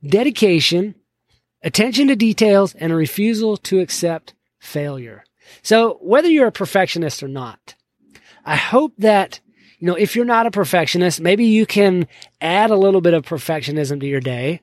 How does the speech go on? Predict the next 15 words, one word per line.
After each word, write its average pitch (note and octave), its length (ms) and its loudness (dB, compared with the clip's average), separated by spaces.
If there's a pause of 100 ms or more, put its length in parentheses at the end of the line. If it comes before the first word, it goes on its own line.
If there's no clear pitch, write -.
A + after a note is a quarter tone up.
(440)
And F3+ 120 2
if F#3+ 140 2
you A3+ 180 0
are G#3+ 320 4
a G#3+ 60 2
perfectionist, F3 720 -4
somebody G3 260 2
who's F3+ 220 2
let E3 480 0
that F3 300 0
hold F#3+ 480 -4
you E3 80 0
back D3+ 320 -6
in D3+ 100 -8
life, - 400 -16